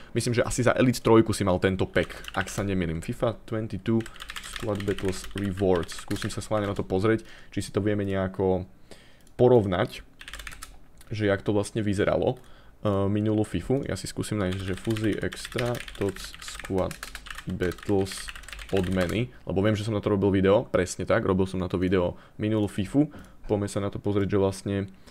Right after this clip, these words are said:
čo tam bolo predtým. Čiže za Bronze trojku, jo, tu bola hosťovačka, áno, hosťovačky, čiže to bolo asi rovnaké. Potom minulú fifu inak to bolo, že max rating osemdesiatdeväť.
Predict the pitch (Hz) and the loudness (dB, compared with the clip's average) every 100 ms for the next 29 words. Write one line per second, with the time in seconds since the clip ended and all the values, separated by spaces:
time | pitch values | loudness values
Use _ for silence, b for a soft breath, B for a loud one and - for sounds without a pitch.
0 | b b - - 127 117 113 104 92 101 | b b -6 0 4 6 6 4 4 0
1 | - 90 76 - 95 101 117 120 120 110 | 0 -6 -6 -4 2 6 6 6 4 4
2 | 104 101 95 95 98 90 87 113 - 143 | 4 4 4 4 2 0 0 -2 2 2
3 | 139 - - 143 143 b b b b b | 2 0 0 0 0 b b b b b
4 | 95 104 110 92 - 120 123 120 - 143 | 0 2 2 0 0 2 2 0 0 0
5 | 139 101 107 113 107 - - - 139 110 | 0 -2 0 2 4 2 0 4 6 6
6 | 92 85 - 117 - B - 120 127 113 | 2 0 2 2 0 B -2 2 4 4
7 | 143 196 170 151 147 131 120 120 107 110 | 2 2 2 0 0 2 2 2 2 0
8 | 113 - - 117 123 110 92 113 - 123 | -2 -2 -2 -2 -2 -6 -2 -4 -2 0
9 | 117 - 107 92 101 113 - - - | 0 0 -2 0 2 2 0 -8 -20